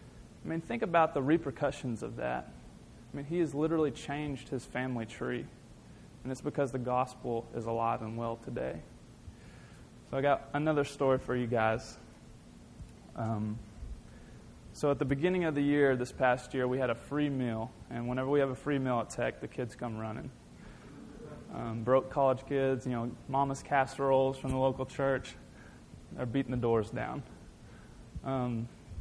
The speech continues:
but this girl came in, her name was Kendall. So Kendall gets her plate, and she sits down at the, the table. And our campus minister, our female campus minister, goes up to her, and she starts engaging her in conversation.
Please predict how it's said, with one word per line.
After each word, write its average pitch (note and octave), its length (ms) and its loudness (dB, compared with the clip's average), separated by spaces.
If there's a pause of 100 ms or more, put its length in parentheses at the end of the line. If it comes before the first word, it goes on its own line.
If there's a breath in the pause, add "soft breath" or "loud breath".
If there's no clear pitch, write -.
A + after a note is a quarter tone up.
(120)
but C3+ 160 2
this C#3 120 -2
girl E3+ 240 6
came D3+ 300 -2
in, B2+ 140 2
her A#2+ 100 0
name B2+ 180 0
was B2 140 -4
Kendall. C3+ 500 -2 (520)
So C3+ 100 -2 (220)
Kendall E3+ 320 0 (100)
gets D#3 200 2
her E3 80 0
plate, C#3+ 360 4
and C3+ 120 -10 (120)
she C#3 80 -6
sits - 340 -2
down C3 360 2
at B2 120 -2
the, A#2+ 200 2 (280 loud breath)
the C#3 60 0
table. C#3 480 4 (1200 loud breath)
And C3 320 0
our B2+ 300 4
campus D#3+ 420 -4
minister, D3 280 -2
our C3 80 2
female D#3+ 320 0
campus C#3 400 -6
minister, B2+ 500 0 (640 loud breath)
goes C#3+ 300 6
up C#3 200 4
to C#3+ 80 2
her, C3+ 180 6
and C3+ 100 0
she C#3 140 -8
starts C3+ 300 -2
engaging B2+ 460 2
her B2+ 160 -4
in B2 100 -2
conversation. B2 960 -2